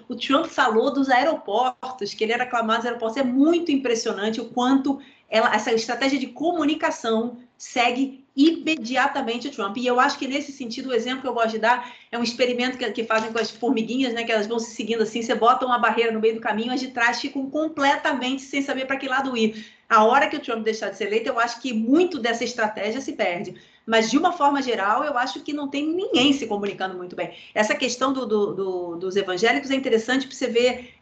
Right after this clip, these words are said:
foi, foi muito, foi muito na última hora, né, do, do, do primeiro turno. De repente, quando você vê, tem um surto evangélico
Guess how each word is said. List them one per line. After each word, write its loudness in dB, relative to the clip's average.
foi, 0
foi 4
muito, 4
foi -2
muito 2
na 0
última 0
hora, 4
né, 0
do, -6
do, -10
do -12
primeiro -2
turno. -2
De -2
repente, 2
quando -2
você 0
vê, 0
tem -4
um 2
surto -4
evangélico 2